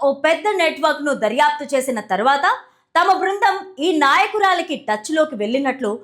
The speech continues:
నివేదిక వెల్లడించింది. దీంతో ఈ వ్యవహారం ఒక్కసారిగా తీవ్ర సంచలనంగా మారింది. ఇప్పటికే రాజకీయాలపైన కొంతమంది ప్రజల్లో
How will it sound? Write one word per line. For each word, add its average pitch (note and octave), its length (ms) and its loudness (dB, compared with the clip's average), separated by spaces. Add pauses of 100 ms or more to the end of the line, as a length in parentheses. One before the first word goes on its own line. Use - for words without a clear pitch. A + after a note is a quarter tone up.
(260)
నివేదిక D#4+ 400 2 (100)
వెల్లడించింది. A#3 580 -2 (640)
దీంతో G4 400 2 (200)
ఈ D4+ 40 2 (120)
వ్యవహారం C#4+ 480 2 (220)
ఒక్కసారిగా D4+ 580 2 (120)
తీవ్ర D4+ 220 -2 (120)
సంచలనంగా E4 640 0
మారింది. A3 300 -2 (560)
ఇప్పటికే G4+ 480 0 (160)
రాజకీయాలపైన D#4 840 2 (440)
కొంతమంది E4 440 0 (100)
ప్రజల్లో D4+ 400 0